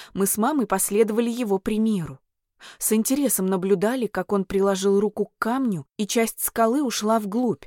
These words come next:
открывая небольшой проход. Коротким взглядом нам с мамой было велено следовать за демоном.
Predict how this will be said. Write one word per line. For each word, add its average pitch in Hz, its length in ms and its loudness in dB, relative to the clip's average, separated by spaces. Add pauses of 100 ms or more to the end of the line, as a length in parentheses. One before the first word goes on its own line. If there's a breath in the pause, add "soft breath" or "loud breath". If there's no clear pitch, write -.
(120)
открывая 196 540 -2
небольшой 180 520 -2
проход. 196 640 -8 (640 loud breath)
Коротким 208 500 2
взглядом 196 560 0
нам 190 160 2
с - 140 -4
мамой 233 280 2
было 196 280 6
велено 208 420 0
следовать 185 560 -2
за 190 160 0
демоном. 151 580 -6